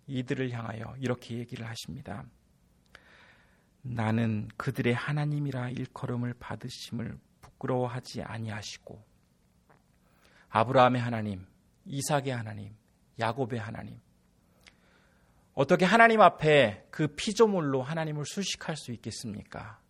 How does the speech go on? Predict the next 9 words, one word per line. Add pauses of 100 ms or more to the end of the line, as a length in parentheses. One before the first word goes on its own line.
(520)
하지만 (320)
하나님께서는
이렇게 (340)
온전한
믿음을
소유한
사람들의 (180)
하나님
되심을